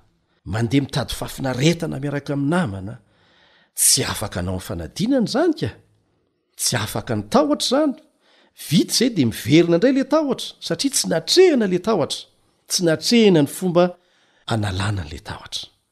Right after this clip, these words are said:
Aza dinoina fa io atidohantsika io dia matanjaka lavitra dia lavitra noho ny solosaina tsara indrindra sy matanjaka indrindra nataon'olombelona. Avo inarivo eny,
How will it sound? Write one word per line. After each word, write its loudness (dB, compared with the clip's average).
Aza 2
dinoina 0
fa -2
io 0
atidohantsika -2
io 0
dia 2
matanjaka 0
lavitra 0
dia -8
lavitra -4
noho 2
ny 2
solosaina -2
tsara 2
indrindra 0
sy -4
matanjaka -2
indrindra -2
nataon'olombelona. -6
Avo 2
inarivo -2
eny, 6